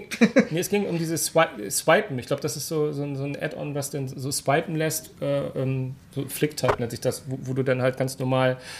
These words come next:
Speaker 2: wie wir es auf dem Handy auch können, mit den Swipe-Tastaturen das auf der, auf der Apple Watch machen
Speaker 1: Vielleicht
Speaker 2: kannst. Ähm.
Speaker 1: hab ich da auch einfach abgeschaltet, weil ich das eh nie benutze und,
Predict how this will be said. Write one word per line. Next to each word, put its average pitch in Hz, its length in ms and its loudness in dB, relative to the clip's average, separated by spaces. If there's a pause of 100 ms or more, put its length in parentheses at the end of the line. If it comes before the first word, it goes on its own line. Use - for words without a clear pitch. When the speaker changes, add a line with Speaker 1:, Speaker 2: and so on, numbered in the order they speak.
(140)
Speaker 2:
wie 131 140 4
wir 139 80 4
es 131 100 0
auf - 100 -6
dem 135 80 0
Handy 127 240 0
auch 131 180 0
können, 120 180 4
mit 113 120 0
den 113 80 -4
Swipe-Tastaturen 123 800 -4
das 113 160 -8
auf - 120 -14
der, 113 240 -6 (500)
auf - 140 -12
der - 120 -2
Apple 135 240 4
Watch 113 220 0
machen 113 200 -4
Speaker 1:
Vielleicht 120 160 4
Speaker 2:
kannst. 101 280 -8
Ähm. 107 160 -8
Speaker 1:
hab 120 140 -2
ich 139 100 -4
da 139 80 6
auch 117 80 2
einfach 123 240 -4
abgeschaltet, 123 640 0
weil 117 160 2
ich 113 100 -6
das - 240 -6
eh 127 80 0
nie 135 160 0
benutze 113 460 0
und, 113 300 -2